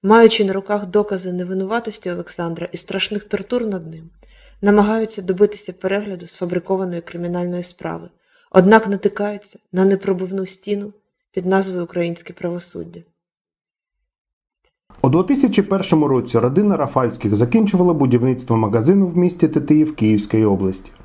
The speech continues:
Speaker 2: Магазин планувалося побудувати з зоною відпочинку, кафе і баром в самому центрі містечка, напроти центрального автовокзалу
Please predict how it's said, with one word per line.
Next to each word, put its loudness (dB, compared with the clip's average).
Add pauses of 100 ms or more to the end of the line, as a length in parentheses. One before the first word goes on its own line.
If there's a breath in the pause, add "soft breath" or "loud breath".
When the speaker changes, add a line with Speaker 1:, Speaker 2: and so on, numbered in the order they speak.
Speaker 2:
Магазин 4
планувалося 2
побудувати 2
з 2
зоною 4
відпочинку, 2
кафе 2
і 4
баром 0 (120)
в -18
самому 4
центрі 2
містечка, 2 (140)
напроти 2
центрального 2
автовокзалу 0